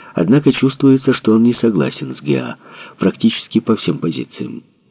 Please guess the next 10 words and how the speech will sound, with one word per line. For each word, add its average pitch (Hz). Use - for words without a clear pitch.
ни 104
с 117
содержанием, 123
ни 90
с -
формой. 123
Но 104
мне 139
кажется 143
примечательным 127